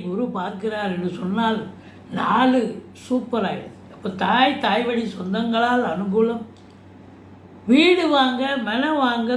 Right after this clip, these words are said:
தோட்டம் துறவு வாங்க, இதை ஏதாவது ஒரு முயற்சிக்கு குடும்ப உறுப்பினர்கள் உட்காந்து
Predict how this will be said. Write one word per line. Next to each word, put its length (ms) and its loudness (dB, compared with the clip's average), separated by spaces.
தோட்டம் 420 0
துறவு 380 2
வாங்க, 360 0
இதை 180 2
ஏதாவது 520 4
ஒரு 120 0
முயற்சிக்கு 680 -2
குடும்ப 360 2
உறுப்பினர்கள் 680 2
உட்காந்து 460 -2